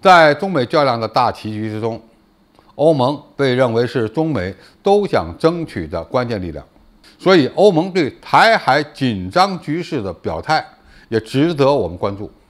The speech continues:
欧盟外交和安全政策高级代表博雷利表示，对佩洛西窜访台湾地区所引发的台海紧张局势升温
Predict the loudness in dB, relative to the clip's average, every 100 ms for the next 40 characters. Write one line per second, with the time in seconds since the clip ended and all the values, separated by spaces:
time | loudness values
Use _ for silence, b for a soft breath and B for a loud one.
0 | _ 0 4 4 4 4 4 2 0 -4
1 | -2 2 2 2 -4 -4 -4 -2 -2 0
2 | -2 0 0 0 -6 -8 _ _ _ -2
3 | 0 0 -2 -4 -6 -8 -8 -10 -12 _
4 | _ b b -2 -2 0 0 0 0 -2
5 | -6 0 2 2 -2 -2 0 0 0 -2
6 | -8 -6 -6 -2 -2 -2 -6 -4 -2 -2
7 | -2 0 2 2 0 0 -6 -4 -6 -6
8 | -12 -10 -8 -6 -4 -6